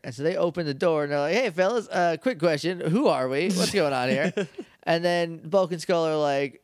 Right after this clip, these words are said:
Speaker 1: "Yeah, whatever." And they turn and they see him,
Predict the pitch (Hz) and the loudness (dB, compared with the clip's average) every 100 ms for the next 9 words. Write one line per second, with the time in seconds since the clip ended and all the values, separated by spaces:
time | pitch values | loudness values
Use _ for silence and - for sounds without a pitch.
0 | _ 240 226 220 240 226 208 175 175 165 | _ 2 2 2 0 -2 -2 -2 -2 0
1 | 151 - - 156 151 143 120 - 185 151 | -2 -4 -6 -4 -4 -6 -4 -2 0 2
2 | 131 120 | -2 -6